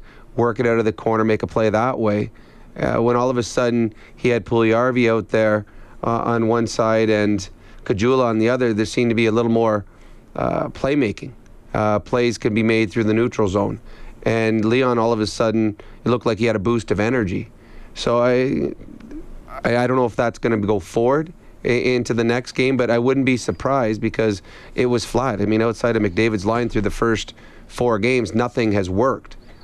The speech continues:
offensively. So maybe this is a, a time. Maybe Milan Lucic now will move down and be a third line guy for a little while. See what he can, can c-, contribute with, uh, with Strome,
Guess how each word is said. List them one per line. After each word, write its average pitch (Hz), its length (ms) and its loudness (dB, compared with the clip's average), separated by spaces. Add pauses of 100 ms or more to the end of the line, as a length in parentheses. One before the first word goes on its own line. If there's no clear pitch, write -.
offensively. 107 720 0
So 110 240 0
maybe 110 300 2
this 117 240 0
is 113 80 0
a, 117 120 0 (280)
a 110 40 -2
time. 131 220 0
Maybe 113 240 4 (380)
Milan 123 240 2
Lucic 123 400 -2
now 113 180 2
will 123 100 0
move 120 200 2
down 113 200 0
and 117 100 0
be 123 100 2
a 127 40 2
third 135 280 0
line 110 180 0
guy 104 160 2
for - 160 -4
a - 20 2
little 107 200 2
while. 107 260 0 (300)
See - 200 -2
what 117 160 2
he 113 60 0
can, 110 220 -2 (160)
can 113 180 -2
c-, - 100 -2
contribute 123 640 0
with, 113 240 0
uh, 107 300 2
with 110 140 0
Strome, 113 500 -2